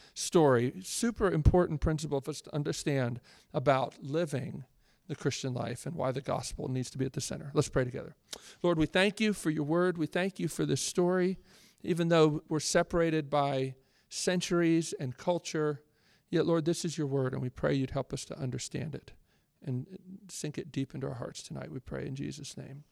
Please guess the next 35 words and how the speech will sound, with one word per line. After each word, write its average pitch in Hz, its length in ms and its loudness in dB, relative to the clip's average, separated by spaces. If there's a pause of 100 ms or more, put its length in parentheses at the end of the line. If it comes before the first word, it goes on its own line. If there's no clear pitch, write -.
(500)
Amen. 123 480 -2 (1600)
So, 233 520 10 (180)
is 202 160 10
Peter 269 320 6
a 254 60 6
racist? 254 760 4 (680)
I 175 40 0
mean, 220 160 8
he's 208 180 4
hanging 277 360 6
out 247 260 8
with 202 200 6
Gentiles. 202 640 6
That 196 140 4
means 190 220 2
basically 208 400 4
anybody 233 380 2
that 196 120 2
wasn't 202 320 6
Jewish 156 600 6 (400)
is 180 180 4
considered. 185 560 2
Did 185 140 6
I 233 100 8
hand 220 220 2
out 208 300 2 (400)
the, 175 160 -4 (200)
the 160 320 4 (180)
outlines? 180 340 0
They 180 100 -6
got 156 140 -2
handed 127 200 -10
out, 117 120 -10
right? 120 220 -12
Awesome. 117 260 -10